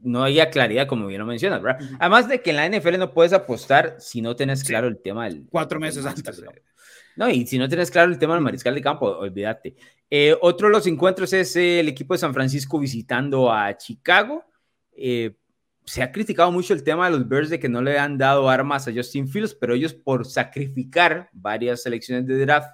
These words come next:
Speaker 1: ¿no? Para poder obtener precisamente a Fields, eh, pues no pudieron hacer muchísimo en, dentro del tema del draft, no se movieron tantísimo tampoco en la, el tema de la agencia libre. San Francisco mantiene su, su base y su cuerpo, eh,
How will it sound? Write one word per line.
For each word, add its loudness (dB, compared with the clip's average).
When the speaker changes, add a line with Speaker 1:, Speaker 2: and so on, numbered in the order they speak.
Speaker 1:
¿no? -10
Para 0
poder 0
obtener -2
precisamente -4
a 0
Fields, 2
eh, -4
pues -14
no -6
pudieron 0
hacer -4
muchísimo -4
en, -8
dentro -10
del -16
tema -4
del -4
draft, 4
no -6
se -8
movieron -2
tantísimo -4
tampoco -4
en -8
la, -2
el -6
tema 0
de 2
la 2
agencia 0
libre. 2
San -4
Francisco -4
mantiene -2
su, -6
su -8
base -2
y -2
su -10
cuerpo, -4
eh, -8